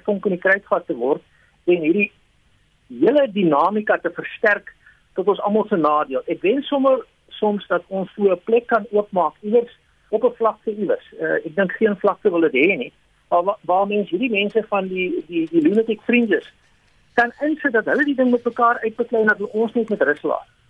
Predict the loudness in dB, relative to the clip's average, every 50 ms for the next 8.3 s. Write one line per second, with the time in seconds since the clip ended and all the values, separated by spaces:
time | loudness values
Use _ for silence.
0 | _ _ _ -8 -2 0 0 2 2 2 0 0 -2 -2 -2 0 0 0 0 0
1 | 0 -2 0 -2 -2 -6 -2 0 0 2 2 2 -2 -4 _ -4 -4 -4 -2 0
2 | -2 -2 -2 -2 -6 _ _ _ _ _ _ _ _ _ _ _ 0 2 2 0
3 | 0 0 -2 -2 -2 -8 -8 -4 0 0 0 0 0 0 -2 0 0 -2 -4 0
4 | -2 -2 -2 -2 _ _ _ _ _ _ _ _ _ _ -2 0 0 0 0 -2
5 | -8 -8 _ 0 2 2 4 2 2 2 0 -2 -2 -4 -6 -6 -6 -8 -8 _
6 | _ 0 2 2 2 0 -2 -4 -4 -4 -6 -4 -6 -2 -2 -2 0 2 0 0
7 | 0 0 0 2 2 2 0 -2 -2 -2 0 0 -2 -2 -4 -10 -4 -4 -2 0
8 | 2 2 2 2 0 -2